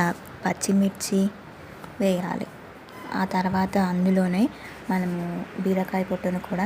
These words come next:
వేసుకోవాలి. బీరకాయ పొట్టు వేశాక అందులోనే మనము కొత్తిమీర, పుదీనా, కరివేపాకు ఈ మూడు కూడా వేసుకోవాలి.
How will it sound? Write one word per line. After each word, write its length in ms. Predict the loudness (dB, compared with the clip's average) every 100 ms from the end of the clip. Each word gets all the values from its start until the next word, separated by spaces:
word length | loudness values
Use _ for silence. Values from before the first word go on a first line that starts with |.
| 4
వేసుకోవాలి. 680 | 2 0 -4 0 2 2 -2 -8 -16 -16 -16 -18 -18 -4 2
బీరకాయ 340 | 2 2 4 4 4
పొట్టు 240 | 2 2 2
వేశాక 500 | 2 2 2 0 2 2 2 -6 -18 -18 -4 2
అందులోనే 460 | 2 4 2 2 2 2
మనము 300 | 2 4 2 0 -18 -18 -18 -18 -18 -18 -18 -18 -18 -8 0
కొత్తిమీర, 600 | 0 2 2 4 6 4 4 0 -8 -18 -18 -18 -8
పుదీనా, 480 | -2 0 2 2 4 2 -2 -14 -18 -10 -2
కరివేపాకు 680 | 0 0 0 -2 -4 -4 -4 -6 -6 0
ఈ 20 | 2
మూడు 220 | 4 2 2
కూడా 180 | 2 2 4
వేసుకోవాలి. 640 | 2 2 -2 -4 0 0